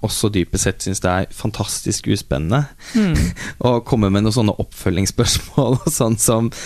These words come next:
Speaker 1: eh, som er så biske, eh, at, eh, <laughs> og,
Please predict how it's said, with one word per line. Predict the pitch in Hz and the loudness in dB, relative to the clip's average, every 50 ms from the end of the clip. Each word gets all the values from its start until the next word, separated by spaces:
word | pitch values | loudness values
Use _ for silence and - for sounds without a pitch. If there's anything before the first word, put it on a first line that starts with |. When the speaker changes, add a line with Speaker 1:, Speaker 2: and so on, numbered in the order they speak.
| - - - - | -14 -14 -8 -2
Speaker 1:
eh, | - 113 107 104 101 104 104 101 98 - | 0 2 2 4 4 4 2 2 0 0
som | - - 113 | 0 2 2
er | 107 101 - | 2 2 2
så | 120 113 | 0 0
biske, | 107 - - - - - - - - - 131 | 0 0 2 2 0 0 -2 -2 -2 0 0
eh, | 147 127 - - - - - - - - - - - 107 107 104 107 107 104 104 104 104 104 101 | 0 0 -4 -10 -18 -20 -20 -20 -18 -18 -8 -2 0 2 4 4 4 4 4 4 4 2 2 2
at, | 82 60 82 104 107 101 - - - - - - 120 | 2 2 2 2 2 0 -2 -4 -8 -16 -4 0 2
eh, | 104 101 101 101 101 104 - - 214 - - | 2 4 4 2 2 0 -2 -2 -4 -6 -6
<laughs> | - - - - - - | -8 -12 -12 -4 0 2
og, | 131 | 2